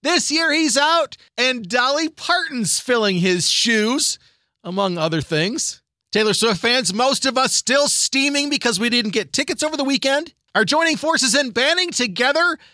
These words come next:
to join in a campaign against Ticketmaster. On top of that, it's also been reported that the U S Department of Justice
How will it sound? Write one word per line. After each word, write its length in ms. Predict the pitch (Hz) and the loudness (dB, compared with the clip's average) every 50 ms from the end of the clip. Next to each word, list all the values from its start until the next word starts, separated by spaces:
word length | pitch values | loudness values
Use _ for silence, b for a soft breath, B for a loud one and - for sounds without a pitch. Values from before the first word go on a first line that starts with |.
| b b b - | b b b -8
to 120 | - 226 | -6 -6
join 400 | 208 156 151 208 240 269 311 330 | -4 -4 -4 -2 -2 -2 -2 -2
in 100 | 294 240 | -2 -4
a 60 | 202 | -4
campaign 800 | 156 - - - - 233 262 302 311 - - - 208 247 285 311 | -4 -4 -6 -6 -4 -4 -4 -4 -6 -10 -12 -8 -8 -6 -6 -8
against 480 | 240 180 165 170 226 262 233 - - _ | -8 -10 -6 -6 -6 -6 -6 -8 -12 _
Ticketmaster. 840 | - - - 339 359 339 254 202 185 165 151 123 - - 120 - - - _ _ _ _ _ _ _ _ - | -8 -4 -4 -4 -4 -4 -6 -4 -4 -4 -4 -4 -6 -10 -10 -14 -18 -20 _ _ _ _ _ _ _ _ -4
On 100 | 190 202 | -4 -2
top 280 | - - 240 320 311 | 0 0 0 0 0
of 80 | 311 269 | 0 0
that, 200 | 262 262 262 214 | 0 0 0 0
it's 140 | 196 - 233 | -2 -2 -2
also 240 | 233 247 - 254 - | -2 -2 -2 -2 -2
been 140 | 247 233 | 0 0
reported 340 | 226 208 202 - 247 233 214 | 0 -2 -2 -2 -2 -2 0
that 140 | 220 214 - | -2 -2 0
the 100 | 208 202 | -2 -2
U 240 | 180 175 240 285 311 | 0 0 0 0 0
S 140 | 294 208 - | 0 0 -2
Department 500 | 202 165 - 220 262 254 240 214 190 175 | -4 -2 -2 -2 -2 -2 -2 -4 -4 -4
of 80 | 151 | -4
Justice 680 | 127 - 240 254 269 - - - 247 240 214 - - | -4 -2 0 0 0 -2 -2 -4 -2 -2 -2 -4 -6